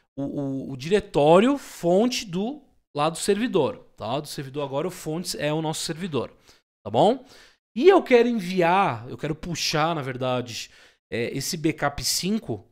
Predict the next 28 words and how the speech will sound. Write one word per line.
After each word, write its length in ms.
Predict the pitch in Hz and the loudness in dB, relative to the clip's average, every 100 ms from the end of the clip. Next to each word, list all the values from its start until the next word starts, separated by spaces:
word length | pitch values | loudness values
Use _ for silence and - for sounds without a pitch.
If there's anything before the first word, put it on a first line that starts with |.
| - | -10
lá 220 | 127 147 | -6 -6
do 140 | 135 | -8
servidor, 680 | 120 123 113 110 123 196 175 - _ - | -12 -12 -16 -12 -6 -6 -6 -12 _ -12
eu 80 | 127 | -4
quero 240 | 180 190 | -2 -2
pôr 340 | 196 196 214 | 0 2 2
no 80 | 214 | 0
diretório 540 | 185 196 190 165 147 135 | -2 -2 -2 -2 -2 0
barra 240 | 127 139 | 2 4
home 320 | 170 247 254 | 6 6 6
slash 320 | 208 165 175 | 0 -2 -4
jeff 560 | 160 147 160 180 - 196 - - _ _ _ | -4 -2 0 0 -4 -12 -14 -20 _ _ _
barra, 640 | - 156 160 170 170 170 _ _ _ - | 0 2 0 0 -2 -6 _ _ _ -12
é, 420 | 135 139 135 135 135 _ _ - | -8 -6 -4 -6 -10 _ _ -2
testando, 640 | 240 - - 147 113 87 - _ _ _ _ - | -2 0 2 2 2 -6 -18 _ _ _ _ -10
tá? 400 | 98 131 202 220 | 0 6 6 4
Eu 80 | 131 | -4
quero 200 | 165 170 | -2 -2
pôr 260 | - 190 | 2 2
aqui 200 | 190 - 226 | 2 -2 -2
dentro. 460 | 151 104 - - _ _ - | 0 -2 -8 -20 _ _ -14
Vou 80 | 113 | -10
dar 80 | 113 | -6
um 160 | 143 | -4
enter. 400 | 160 196 269 285 - _ _ _ _ _ _ _ _ _ _ _ _ _ _ | -2 -2 -4 -6 -10 _ _ _ _ _ _ _ _ _ _ _ _ _ _
E 40 | 139 | -4
olha 160 | 165 | 2
lá, 360 | 175 143 170 - | 6 6 2 -6